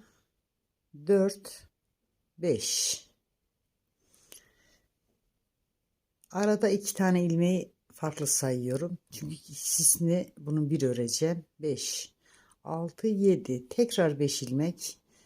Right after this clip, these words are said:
Sekiz, dokuz,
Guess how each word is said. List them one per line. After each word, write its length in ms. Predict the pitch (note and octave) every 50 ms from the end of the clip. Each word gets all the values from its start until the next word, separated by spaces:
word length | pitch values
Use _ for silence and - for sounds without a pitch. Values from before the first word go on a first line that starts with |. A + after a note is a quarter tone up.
| _ _ _
Sekiz, 1000 | - - - - - G3 G3 G3+ - - - D#3 A#2+ - - - - - - - _ _ _ _ _ _ _ _ _ _ _ _ _ _ _ _ - C3+
dokuz, 800 | E3 F3+ F3 F3+ - - F3+ D3+ C3 - - - - - - -